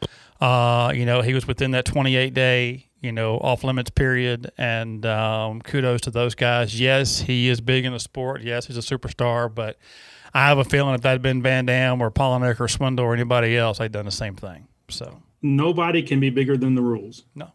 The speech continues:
Speaker 1: you're exactly right. You're exactly right. And we see it every day. Rules get broken. People bend the rules, and, um, you know, a lot, you know, tournament organizations now, they can't do that, right? You gotta, you gotta stick with it. That's how you keep your integrity up and your character level. So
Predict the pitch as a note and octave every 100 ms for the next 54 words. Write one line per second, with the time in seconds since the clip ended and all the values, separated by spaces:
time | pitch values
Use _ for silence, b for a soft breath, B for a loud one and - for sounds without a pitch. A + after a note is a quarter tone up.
0 | - A#2+ C3+ D3 C#3 F3+ - _ _ _
1 | - A2 A#2+ A#2+ B2 B2+ C3 A#2+ B2 A#2
2 | G#2+ G#2+ A2+ - C3+ B2 B2 A#2+ B2 B2
3 | A2 B B B B B - A#2+ C3 A#2+
4 | B2+ A2+ B2 B2 C3+ A#2 A#2+ A2+ G#2 B2
5 | A#2+ A2+ A2+ A#2 A#2 G#2+ - - A#2 G#2+
6 | A2 G#2+ G#2+ G#2 G2+ G2 G2+ C3 A2 G2+
7 | G#2 A2 A#2 _ G#2+ G2+ G#2+ A2 - A2+
8 | G#2+ A2 b b b b b b - -
9 | C#3+ C#3+ D3 C#3 C3+ D3+ D3 D#3+ C#3+ D#3+
10 | C3 G2+ - _ A2 G#2+ A2 A#2 A2 A2+
11 | A2 - A2+ A#2 A#2 G#2+ A#2+ A2+ A#2+ A2+
12 | G#2 A2 - A#2 A2 G#2+ - A2 A#2 G#2
13 | A2+ A2 G#2+ G#2 G#2 G#2 - A#2+ G#2+ -
14 | A#2 G#2 - G#2 - G2+ F#2+ - - -
15 | -